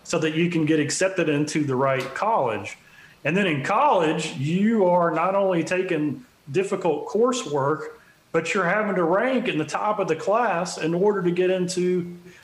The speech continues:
the right medical school. And then when you go to medical school, you've got to com-,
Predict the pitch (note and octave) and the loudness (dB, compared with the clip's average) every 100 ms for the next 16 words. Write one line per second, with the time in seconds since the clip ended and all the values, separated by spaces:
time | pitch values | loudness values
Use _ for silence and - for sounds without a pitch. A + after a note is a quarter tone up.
0 | - D#3+ F#3+ F#3+ D#3+ F#3+ A#3+ A#3 C3+ - | -4 0 2 2 2 2 2 0 -4 -6
1 | C3+ A#2+ G#2 - _ _ _ D3 F#3+ B3+ | -8 -8 -10 -14 _ _ _ -2 0 2
2 | A3+ F#3+ F3+ E3 D#3 F#3 C4 D#4 C#4 F#3 | 2 2 2 2 0 0 2 2 0 -2
3 | D#3+ - C#3 C3 C#3+ - - - - _ | -2 -4 -4 -2 -2 -6 -14 -20 -20 _
4 | - D#3 F#3 F3 G3+ F#3+ F#3+ - G3 F3+ | -8 -4 -4 0 2 2 -2 -2 0 0
5 | D3 - D#3+ | -2 -6 -8